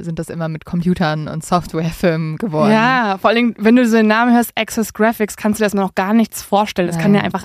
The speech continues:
Speaker 2: alles bedeuten. Man
Speaker 1: Und
Speaker 2: denkt
Speaker 1: heute
Speaker 2: irgendwie
Speaker 1: würde das A I machen, aber
Speaker 2: <laughs>
Speaker 1: also damals war man einfach zum richtigen Zeitpunkt am richtigen Ort.
Speaker 2: Das war er definitiv und er hat sich was aufgebaut, was auch dann von einem noch größeren Unternehmen, und zwar von Lockheed Martin, kennst du die,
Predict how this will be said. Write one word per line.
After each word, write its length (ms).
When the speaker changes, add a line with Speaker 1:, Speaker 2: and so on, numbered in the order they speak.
Speaker 2:
alles 380
bedeuten. 640
Man 80
Speaker 1:
Und 100
Speaker 2:
denkt 100
Speaker 1:
heute 160
Speaker 2:
irgendwie 160
Speaker 1:
würde 120
das 280
A 340
I 40
machen, 480
aber 520
Speaker 2:
<laughs> 100
Speaker 1:
also 220
damals 420
war 80
man 160
einfach 240
zum 180
richtigen 360
Zeitpunkt 400
am 120
richtigen 360
Ort. 400
Speaker 2:
Das 260
war 140
er 100
definitiv 720
und 420
er 220
hat 200
sich 160
was 120
aufgebaut, 560
was 160
auch 200
dann 280
von 160
einem 220
noch 220
größeren 440
Unternehmen, 540
und 100
zwar 240
von 340
Lockheed 540
Martin, 400
kennst 340
du 40
die, 260